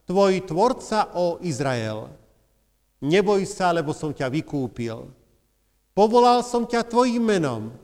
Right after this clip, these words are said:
môj si ty. Keď pôjdeš cez vodu, budem s tebou. A keď cez rieky, nezaplavia ťa. Keď budeš kráčať cez oheň, nezhoríš,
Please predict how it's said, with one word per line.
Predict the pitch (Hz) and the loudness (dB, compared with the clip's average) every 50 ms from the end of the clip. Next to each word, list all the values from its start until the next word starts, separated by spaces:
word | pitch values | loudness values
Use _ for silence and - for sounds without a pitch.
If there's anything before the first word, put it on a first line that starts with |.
| _ _ _ _ _ _ _ - | _ _ _ _ _ _ _ -10
môj | - 147 156 175 190 196 202 190 | -4 -2 0 2 2 2 0 -2
si | - - 190 175 | -4 -6 -8 -8
ty. | - - 139 120 101 - _ _ _ _ _ _ _ _ _ _ _ _ _ _ _ _ _ _ _ _ - | -8 -10 -12 -12 -12 -14 _ _ _ _ _ _ _ _ _ _ _ _ _ _ _ _ _ _ _ _ -6
Keď | 170 165 - | -6 -6 -4
pôjdeš | - 170 175 170 156 151 160 - - - | 0 2 2 4 4 4 2 0 0 -2
cez | - 190 202 175 | 0 0 0 0
vodu, | 175 185 196 170 175 | 0 0 0 2 0
budem | 180 156 165 170 170 175 170 | 0 -2 0 0 2 2 0
s | - - - | 0 -4 -2
tebou. | - 185 170 127 117 107 101 - - - - - _ _ _ _ _ _ _ _ _ _ _ - | 0 0 0 0 -2 -6 -8 -10 -14 -18 -20 -20 _ _ _ _ _ _ _ _ _ _ _ -10
A | 156 | -8
keď | - 185 170 - | -6 -6 -8 -8
cez | - - - 214 196 175 | -6 -2 0 0 0 0
rieky, | 202 208 202 196 202 - 202 190 | 0 0 0 0 -2 -2 -2 0
nezaplavia | 196 214 202 208 190 - - 156 143 127 127 127 120 117 | 0 0 2 0 0 0 0 -2 0 0 0 -2 -4 -4
ťa. | - - 120 120 131 - _ _ _ _ _ _ _ _ _ _ _ _ _ _ - | -6 -8 -10 -10 -12 -16 _ _ _ _ _ _ _ _ _ _ _ _ _ _ -6
Keď | 175 160 160 | -6 -4 -4
budeš | 156 180 170 180 - | -2 0 0 0 0
kráčať | - - 175 170 165 165 165 - 180 160 - - - | 2 4 6 6 6 6 4 2 0 -4 -4 -4 -2
cez | 185 185 156 | -2 -2 0
oheň, | 185 160 147 165 165 | 0 0 0 0 -2
nezhoríš, | 170 170 190 202 - 151 139 147 151 139 135 127 123 123 120 - - | 0 0 0 -2 -2 -2 -2 -2 0 -2 -2 -4 -6 -8 -10 -14 -16